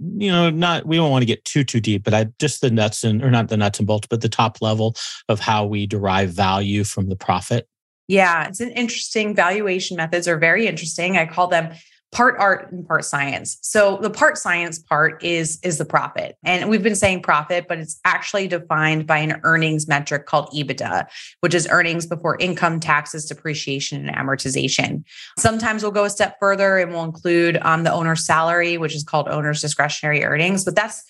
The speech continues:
Speaker 2: that's the science part. So that's a number you can calculate on your P and Ls, or if you can't, your accountant can calculate it for you. The more profit, the more earnings, the more ebitda you have,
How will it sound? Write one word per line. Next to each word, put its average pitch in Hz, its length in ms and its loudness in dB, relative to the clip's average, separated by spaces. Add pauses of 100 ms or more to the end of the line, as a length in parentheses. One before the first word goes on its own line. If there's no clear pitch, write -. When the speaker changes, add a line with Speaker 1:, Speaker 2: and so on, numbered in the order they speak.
(240)
Speaker 2:
that's 233 160 0
the 233 80 -2
science 165 420 -2
part. - 320 -4
So 202 140 0
that's 214 120 0
a 226 60 -2
number 208 240 2
you 196 140 -4
can 202 160 -4
calculate 180 520 0
on 165 100 -4
your 156 100 -6
P 165 180 -8
and 165 80 0
Ls, 170 380 2
or 147 100 -4
if 147 140 -8
you 147 60 -8
can't, 165 300 -2
your 156 140 2
accountant 147 420 -2
can 135 140 -10
calculate - 480 -6
it - 160 -10
for 151 180 0
you. 82 320 2 (460)
The 160 60 0
more 170 280 4
profit, 175 540 0
the 165 80 -14
more 151 240 -8
earnings, 170 460 2
the 160 60 -6
more 147 180 -2
ebitda 185 520 2
you 185 120 -2
have, 165 360 2